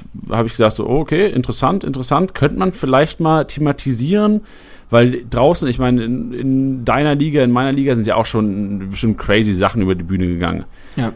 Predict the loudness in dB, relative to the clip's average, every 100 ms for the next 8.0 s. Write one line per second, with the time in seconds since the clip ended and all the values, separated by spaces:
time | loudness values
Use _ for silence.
0 | -6 -2 0 2 2 0 0 2 2 4
1 | 2 2 2 0 2 0 0 -2 -4 0
2 | 0 2 0 0 0 0 -2 0 2 2
3 | 0 -6 -2 0 2 2 0 0 -4 -8
4 | -4 2 2 0 -12 -2 0 2 2 0
5 | 2 2 2 2 0 0 0 0 -2 -2
6 | 0 0 0 -10 -20 -20 -10 -2 2 4
7 | 2 0 -4 -4 0 0 2 4 4 2